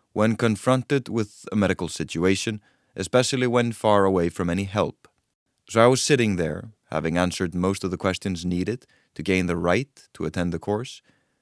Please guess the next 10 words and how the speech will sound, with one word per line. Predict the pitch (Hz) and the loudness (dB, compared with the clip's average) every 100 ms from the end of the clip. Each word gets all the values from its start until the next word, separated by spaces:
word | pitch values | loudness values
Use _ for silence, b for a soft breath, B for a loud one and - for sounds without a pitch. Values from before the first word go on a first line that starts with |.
| - | -12
worrying | - 113 139 92 85 95 127 - 98 | 0 4 4 4 2 -2 -8 -12 -4
about | 95 95 | -2 0
the | 98 | 0
ones | 104 104 101 | 2 0 0
I | 101 | 0
was | 104 - - | 0 -4 -10
uncertain | - 110 - 139 101 | -8 -6 -2 -2 -2
about, | 76 64 50 - _ _ _ - | -4 -4 -6 -14 _ _ _ -6
and | 101 | 0
imagining | 101 104 110 123 127 | 4 4 2 -2 -4